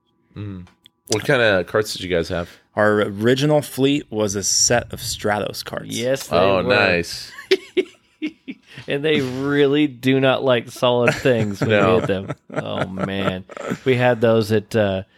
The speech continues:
Speaker 3: at Apex.
Speaker 1: Mm-hmm.
Speaker 3: Yeah. Our walls moved. Yeah. But they still took a beating.
Speaker 1: Yeah.
Speaker 3: As soon as they hit something, they're basically
Speaker 1: Yeah.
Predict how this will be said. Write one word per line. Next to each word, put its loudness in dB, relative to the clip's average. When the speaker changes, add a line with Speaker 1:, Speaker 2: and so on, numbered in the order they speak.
Speaker 3:
at -6
Apex. -6
Speaker 1:
Mm-hmm. -12
Speaker 3:
Yeah. -2
Our 4
walls 2
moved. 0
Yeah. -4
But 2
they 6
still 0
took -2
a 0
beating. 0
Speaker 1:
Yeah. 0
Speaker 3:
As 0
soon 2
as 2
they 4
hit 2
something, -2
they're 0
basically -2
Speaker 1:
Yeah. -2